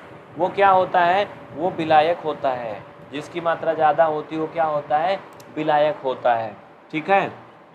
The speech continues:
विलायक बोल रहा हूँ, ये देखो, विधायक नहीं।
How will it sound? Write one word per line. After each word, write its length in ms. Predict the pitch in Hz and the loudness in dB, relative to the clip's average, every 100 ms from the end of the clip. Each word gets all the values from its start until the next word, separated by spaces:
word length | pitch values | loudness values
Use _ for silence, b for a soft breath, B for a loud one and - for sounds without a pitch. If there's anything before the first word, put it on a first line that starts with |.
| - - - - - - - - - - - - - | -20 -20 -20 -20 -20 -20 -20 -20 -20 -20 -20 -20 -18
विलायक 640 | 117 151 160 156 175 185 | -4 0 4 4 2 -2
बोल 260 | 180 185 185 | -4 -4 -2
रहा 220 | 175 175 | 2 4
हूँ, 200 | 175 175 | 4 0
ये 160 | 170 175 | -4 -6
देखो, 340 | 165 170 156 131 104 104 - - | -6 -8 -4 -4 -4 -8 -20 -16
विधायक 560 | 120 147 143 147 165 170 | -6 -4 0 0 0 -2
नहीं। 400 | 170 170 180 156 | -6 -4 -4 -6